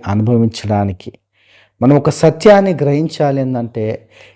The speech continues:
ఎంత విస్తారమైన ఆశీర్వాదం ఉన్నప్పటికీ,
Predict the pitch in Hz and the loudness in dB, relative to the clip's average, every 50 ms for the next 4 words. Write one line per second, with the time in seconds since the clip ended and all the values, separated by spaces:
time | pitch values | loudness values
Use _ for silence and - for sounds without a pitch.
0 | _ _ 123 135 165 160 - 226 202 196 190 190 - - - 175 170 170 165 165 | _ _ 2 2 2 4 4 4 4 4 2 0 -2 0 2 4 4 4 4 2
1 | 156 156 151 147 139 127 123 127 - - - 143 131 131 131 127 123 127 113 107 | 0 0 0 0 0 0 0 -2 -4 -4 -4 -2 0 2 2 2 0 0 -4 -4
2 | 101 104 101 107 107 110 - 120 110 - - - 120 117 101 92 92 - | -4 -2 -2 -2 -2 -2 -4 -6 -6 -6 -6 -4 -4 -2 -2 -4 -6 -8